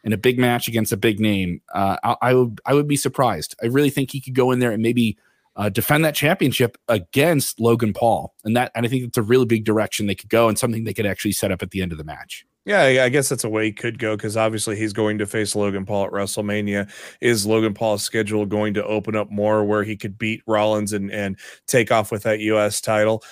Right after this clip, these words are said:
Speaker 2: I would love to see a dark horse in Montez Ford, and let's just start that solo career of both men, 'cause we know both men are gonna have great solo careers.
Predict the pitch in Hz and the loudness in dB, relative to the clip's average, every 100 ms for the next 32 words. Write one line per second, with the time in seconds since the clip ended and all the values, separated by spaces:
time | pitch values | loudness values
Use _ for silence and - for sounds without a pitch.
0 | - - 123 135 135 131 123 120 139 120 | -8 0 4 4 4 2 2 -2 0 0
1 | 104 104 110 123 117 - 104 104 104 101 | 2 2 2 0 -2 -2 -2 -2 -2 0
2 | 110 104 - 113 110 95 95 101 - 107 | -2 -2 -2 2 2 0 -2 -4 -4 -4
3 | - 113 107 110 107 - 110 110 107 - | 0 0 0 0 0 -2 0 2 0 -2
4 | 110 107 101 104 107 - 110 107 98 - | 0 2 2 0 -2 0 0 0 -2 -8
5 | - _ 104 104 104 117 101 110 110 - | -20 _ -4 0 2 2 2 2 2 0
6 | 113 107 104 101 101 92 90 107 101 - | 0 2 0 0 -2 -2 0 0 0 -2
7 | 104 98 92 104 104 107 101 101 | -2 -2 -4 -4 0 2 2 -2